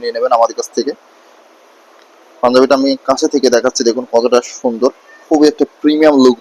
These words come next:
দেবে। সম্পূর্ণ গলার হাটতে থাকছে মাইক্রো সিকোয়েন্সে কাজ করা প্লাস এমব্রয়ডারি করা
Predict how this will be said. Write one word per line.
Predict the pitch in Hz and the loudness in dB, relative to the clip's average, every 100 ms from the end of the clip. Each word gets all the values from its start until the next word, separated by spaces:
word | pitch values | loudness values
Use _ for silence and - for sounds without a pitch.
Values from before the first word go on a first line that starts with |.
| 120 | -2
দেবে। | 120 220 _ _ _ _ _ - | -2 -2 _ _ _ _ _ -8
সম্পূর্ণ | 160 156 180 180 151 | -4 -2 0 0 2
গলার | 156 143 | 2 2
হাটতে | 143 - 135 | -2 -4 -6
থাকছে | 151 151 131 | -4 0 0
মাইক্রো | 123 143 - | 0 -2 -2
সিকোয়েন্সে | 135 131 139 | -2 -2 0
কাজ | 131 123 | 0 0
করা | 135 127 | 0 0
প্লাস | - 123 131 | 0 0 2
এমব্রয়ডারি | 123 120 120 120 | 2 4 0 2
করা | 123 | 2